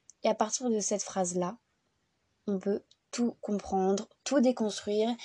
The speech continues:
Et c'est pour ça que je dis que c'est très, très important. Il faut vraiment s'en souvenir parce que c'est quelque chose qui va vous aider à avancer et à comprendre réellement la chose et à pouvoir contre-argumenter les personnes qui sont transphobes dans des débats. Dans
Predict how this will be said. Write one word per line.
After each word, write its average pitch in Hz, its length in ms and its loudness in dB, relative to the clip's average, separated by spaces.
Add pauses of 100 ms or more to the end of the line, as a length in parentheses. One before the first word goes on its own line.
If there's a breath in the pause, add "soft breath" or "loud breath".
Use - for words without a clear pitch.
(360 loud breath)
Et 285 640 6
c'est 233 260 -4
pour 226 140 -8
ça 233 160 0
que 202 260 2
je 190 80 0
dis 202 160 -4
que - 60 -8
c'est - 180 -20
très, 208 200 0
très 185 200 -4
important. 196 480 0 (400 loud breath)
Il 233 140 4
faut 220 100 -2
vraiment 202 260 2
s'en 233 120 -4
souvenir 190 520 0
parce 185 160 -2
que 214 100 -2
c'est 208 100 -6
quelque 190 120 -4
chose 202 200 -4
qui - 340 -8 (220)
va 190 160 4
vous 180 180 0
aider 190 160 2
à 190 160 6
avancer 190 360 0
et 254 80 6
à 233 80 4
comprendre 226 420 0
réellement 190 240 4
la 180 100 -2
chose 262 320 4 (400 loud breath)
et 262 120 12
à 294 160 8 (100)
pouvoir 220 560 2
contre-argumenter 196 1080 2
les 185 140 -2
personnes 185 400 -4
qui - 140 -8
sont - 160 -6 (100)
transphobes 202 540 -4
dans 240 180 2
des 208 140 2
débats. - 200 -8 (720)
Dans 214 320 4